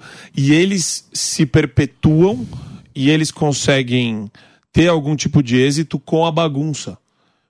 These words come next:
Porque, veja, você fez a bagunça.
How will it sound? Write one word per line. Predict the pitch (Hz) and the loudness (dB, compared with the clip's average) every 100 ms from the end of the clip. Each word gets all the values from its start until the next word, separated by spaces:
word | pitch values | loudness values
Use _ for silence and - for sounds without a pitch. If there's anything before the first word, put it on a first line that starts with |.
| - | -2
Porque, | 151 196 | 0 2
veja, | 175 151 117 101 _ - | 2 0 -2 -6 _ -6
você | 139 165 151 196 | 2 2 2 -2
fez | 208 156 123 | -2 -2 0
a | 120 | 0
bagunça. | 117 113 98 - | 0 -2 -8 -12